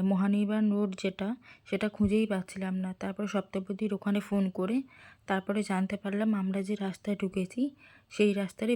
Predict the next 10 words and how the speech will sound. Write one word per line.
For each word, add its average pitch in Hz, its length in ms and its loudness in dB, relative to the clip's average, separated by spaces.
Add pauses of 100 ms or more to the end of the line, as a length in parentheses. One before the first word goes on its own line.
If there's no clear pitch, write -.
বাঁ 190 180 0
দিকের 202 240 0 (100)
গলি 196 280 2
দিয়ে 233 160 0 (760)
যেতে 185 280 -2
হবে। 180 220 -4 (220)
তো - 160 -12
চলে 190 280 0
এসেছি - 260 -4 (600)
আমার 190 160 4